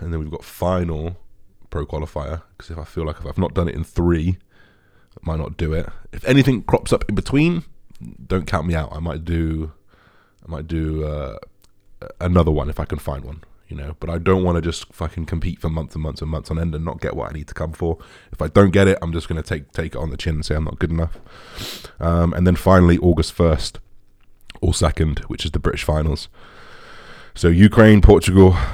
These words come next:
um, British Finals, which you guys could come to as well. I'm not sure where that will be, but I'll let you know. And that'll be my, my four shows, if not maybe f-, maybe five or six. If there's some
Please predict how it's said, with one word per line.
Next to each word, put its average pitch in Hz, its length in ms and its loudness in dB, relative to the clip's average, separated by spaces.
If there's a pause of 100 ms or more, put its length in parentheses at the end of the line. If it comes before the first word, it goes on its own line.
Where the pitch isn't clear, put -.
(100)
um, 82 380 0
British - 260 -4
Finals, 85 500 2
which - 140 -6
you 85 80 -4
guys 80 180 0
could - 120 -14
come 82 120 -2
to 82 120 -2
as 78 100 -2
well. 104 220 2
I'm 87 60 -6
not - 100 -8
sure - 100 -4
where 80 100 -2
that 82 120 -2
will 80 80 -6
be, 82 140 0
but 71 100 -4
I'll 82 120 -2
let 82 140 0
you 82 80 -4
know. 87 300 4 (160)
And 87 160 -4
that'll 82 120 -4
be 90 140 -2
my, 90 220 0 (100)
my 87 140 0
four 90 320 4
shows, 85 480 4
if - 280 -2
not 90 140 0
maybe 82 220 0
f-, - 880 -14
maybe 110 260 4
five 85 240 2
or 82 60 0
six. - 260 -4
If 82 80 0
there's 85 180 0
some 107 300 6